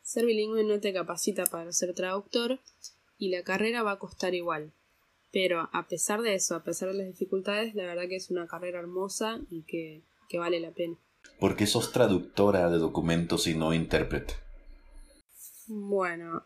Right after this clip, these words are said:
Speaker 1: eh, yo elegí la carrera de traducción en vez de intérprete porque, mm,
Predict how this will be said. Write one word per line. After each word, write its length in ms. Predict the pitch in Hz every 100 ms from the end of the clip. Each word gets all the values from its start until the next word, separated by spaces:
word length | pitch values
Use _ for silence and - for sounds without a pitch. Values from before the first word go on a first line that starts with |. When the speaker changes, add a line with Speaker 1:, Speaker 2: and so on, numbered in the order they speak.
| -
Speaker 1:
eh, 840 | 196 185 180 180 175 175 175 175 - _ _ -
yo 200 | - 262
elegí 300 | 269 - 254
la 140 | 226
carrera 240 | 196 196 196
de 60 |
traducción 520 | 190 180 175 - 196
en 100 | 185
vez 140 | 185 185
de 80 | 196
intérprete 640 | 196 214 233 226 226 220 - -
porque, 600 | 214 220 - 226 226 247 _ _ _ _ _ _ _ _ -
mm, 320 | 208 202